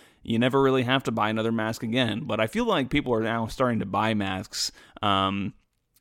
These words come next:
for the style. Like, it's kind of, uh, fun to have multiple. So everybody, I encourage everybody to buy a mask and check out some of their other clothes. They, it's really good stuff. Um, you can enter, uh, free c-,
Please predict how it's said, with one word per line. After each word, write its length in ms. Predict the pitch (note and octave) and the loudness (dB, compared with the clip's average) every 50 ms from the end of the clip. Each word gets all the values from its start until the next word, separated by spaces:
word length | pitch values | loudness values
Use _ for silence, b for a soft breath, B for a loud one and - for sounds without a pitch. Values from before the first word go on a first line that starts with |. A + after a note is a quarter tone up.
| _ - | _ 0
for 100 | - D#3+ | 2 2
the 80 | A2+ - | 2 2
style. 400 | - C3 C3 C#3 - - - - - | 2 4 4 4 4 0 -6 -10 -6
Like, 180 | - A2 G#2+ | -4 -2 -2
it's 180 | G#2+ A2 A2 G2+ | 0 -2 -2 -2
kind 160 | - - A#2 | -2 -2 -2
of, 220 | G#2+ G#2 F#2+ - - | -2 -2 -4 -4 -4
uh, 300 | A2+ A2+ A2 A2 G#2+ G2+ | -4 -4 -4 -4 -6 -8
fun 320 | - - - B2 A#2 G#2+ | -8 -6 0 2 2 2
to 60 | G#2+ G#2 | 2 2
have 340 | G#2+ G#2+ G#2 G#2+ G#2 - - b b b b | 0 0 -2 -2 -4 -6 -12 b b b b
multiple. 500 | - A#2+ D3 D#3 - - - - - - B B B B | 2 2 4 4 2 2 -2 -2 -2 -2 B B B B
So 480 | B - D3+ C3 A2+ G2 - - - - - | B 6 6 6 6 6 2 -4 -8 -2 2
everybody, 560 | B2 C3 C3+ B2 C3 C3 B2+ B2+ B2 G2+ F2+ | 4 4 4 4 4 4 4 4 2 0 2
I 80 | G#2 | 2
encourage 480 | G#2+ A2 G#2+ A2 G#2 C#3+ D3 C3 B2+ B2 | 2 2 2 0 2 4 4 4 4 4
everybody 420 | A#2+ A#2 A2+ A2 A2+ A2+ G#2+ G#2+ G2+ | 2 2 2 2 2 4 2 2 0
to 380 | F#2+ - D#3 F#2+ G#2 G#2+ - - - | -4 -6 -6 -4 -4 -4 -6 -6 -4
buy 200 | G#2+ A2 A2 G#2+ | -4 -4 -2 -2
a 40 | |
mask 400 | G#2+ G#2+ G#2 G#2+ G#2 G2+ - - | -4 -4 -2 -4 -4 -6 -6 -6
and 180 | A#2+ A2 A2+ A#2 | -4 -4 -4 -2
check 200 | - - D3+ D3 | 0 0 0 2
out 260 | D#3+ D#3 - - - | 2 0 0 -2 -8
some 160 | - - E3 | -6 -4 -2
of 60 | D#3+ C#3 | 0 4
their 160 | C#3+ D3 D#3 | 4 6 6
other 140 | D3+ D3 B2 | 6 4 2
clothes. 360 | - G2+ G#2 G2 G#2+ G#2 C3 | 2 0 0 0 -2 -4 -2
They, 180 | G#2+ G#2 - | 0 0 2
it's 200 | E2+ G#2 - - | 2 0 -2 -2
really 160 | A#2 A2+ A#2 A2+ | -2 -2 -2 0
good 160 | A2 G#2+ G#2 | -2 -2 -2
stuff. 340 | - - G#2+ G2 - - - B B B B B B B | 0 -2 -2 -2 -4 -12 -14 B B B B B B B
Um, 240 | - G2+ G2 G2 G2+ | 0 0 0 0 -2
you 80 | A2+ B2 | -4 0
can 180 | B2 D3 B2+ - - | 2 2 2 2 0
enter, 540 | B2 C3+ C#3+ - - D3+ D3+ D3 D3 C#3+ B2 A2+ B2+ D3 - | -2 -2 -2 2 2 2 4 4 2 2 0 -6 -12 -14 -8
uh, 180 | - A2+ G#2 G#2+ | -6 -4 -4 -4
free 500 | G#2 - - - C#3+ C#3 C#3 C3+ C3+ A2 - | -6 -10 -8 -4 0 2 2 2 0 0 -6
c-, 100 | - | -12